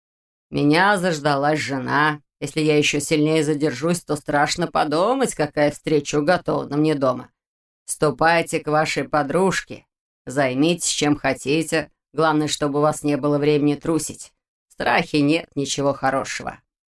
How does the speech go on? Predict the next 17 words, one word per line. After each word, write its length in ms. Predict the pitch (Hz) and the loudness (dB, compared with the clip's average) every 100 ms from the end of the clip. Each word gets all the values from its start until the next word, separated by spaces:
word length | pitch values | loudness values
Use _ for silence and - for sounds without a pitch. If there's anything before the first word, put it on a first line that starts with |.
| _ _ - | _ _ -8
До 240 | 147 160 | 0 0
завтра. 640 | 151 143 135 - 143 139 131 _ _ _ - | 2 2 0 -4 -2 -2 -4 _ _ _ -8
Я 180 | 139 143 | -2 -2
приду 380 | 151 151 143 | 0 0 2
на 160 | 147 147 | 2 0
час 280 | 147 139 - | 0 -4 -2
раньше. 420 | 135 127 120 - | -2 -2 -4 -6
Вдруг 360 | 123 156 170 160 | -4 0 0 0
вам 200 | 147 135 | -2 0
вздумается 560 | 127 151 139 131 - | 0 0 0 -2 -2
ещё 320 | 139 139 - | 0 0 -2
порепетировать». 960 | 117 139 123 139 135 135 95 98 - - _ _ _ _ _ _ _ | -4 -6 -8 -4 -4 -4 -8 -12 -20 -20 _ _ _ _ _ _ _
Одиночество 840 | - 175 196 220 240 - - 190 185 | -4 2 4 4 2 -2 -2 0 2
накрывает 680 | 175 165 160 143 175 170 | 0 0 0 2 0 0
пианиста 500 | - 147 139 147 - | 0 0 2 0 -2
на 180 | 147 143 | 0 0
выходе. 500 | 139 127 131 117 110 | 0 -4 -8 -10 -14